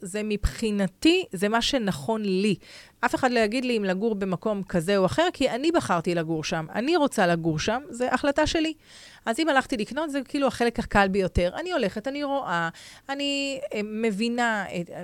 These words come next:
בעצם הולכת, מדברת קצת עם השכנים, מבינה מה הולך, אה, הלך הרוח שם, ופחות או יותר מבינה את האזור. אפילו הייתי אומרת, אה, מי שרוצה ללכת למגורים, אה, ללכת גם לבית ספר, אם יש לנו ילדים קטנים והולכים ל-,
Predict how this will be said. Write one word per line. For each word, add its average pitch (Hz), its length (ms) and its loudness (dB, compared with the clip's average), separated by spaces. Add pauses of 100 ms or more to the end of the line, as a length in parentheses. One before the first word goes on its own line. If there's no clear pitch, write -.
(140)
בעצם 180 420 -6
הולכת, 170 260 0
מדברת 165 320 -2
קצת - 200 -2
עם 160 100 -2
השכנים, 262 460 2
מבינה 170 340 0
מה 165 100 2
הולך, 160 420 0
אה, 165 260 0
הלך 170 200 -2
הרוח 285 300 2
שם, 247 240 4 (540)
ופחות 240 460 4
או 339 40 4
יותר 294 260 4
מבינה 226 520 2
את 214 120 -2
האזור. 285 600 2
אפילו 247 280 0
הייתי 220 240 0
אומרת, 208 480 -4
אה, 170 80 -4
מי 185 100 -10
שרוצה 180 380 -8
ללכת 175 320 -4
למגורים, 170 540 -2 (420)
אה, 175 60 -4 (340)
ללכת 175 300 0
גם 165 120 0
לבית 160 220 0
ספר, 233 460 2
אם 175 200 -4
יש 170 180 4
לנו 180 140 6
ילדים 165 280 4
קטנים 170 300 2
והולכים 165 420 2
ל-, 170 60 2